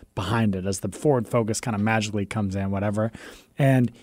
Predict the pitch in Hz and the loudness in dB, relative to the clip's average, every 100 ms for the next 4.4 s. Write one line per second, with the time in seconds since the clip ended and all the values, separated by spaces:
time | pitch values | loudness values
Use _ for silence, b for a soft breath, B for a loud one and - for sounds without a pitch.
0 | b b - 190 277 165 160 - 127 440 | b b -4 2 4 4 4 2 8 10
1 | - 117 127 135 127 - 123 135 113 101 | 10 6 4 4 2 -2 -4 -2 -2 -2
2 | 110 104 - b b b 165 131 143 - | -2 -6 -8 b b b 4 6 4 2
3 | 294 269 165 143 117 117 - 151 139 120 | 0 2 4 2 2 -2 2 4 4 2
4 | - 117 107 - | -6 -4 -4 -6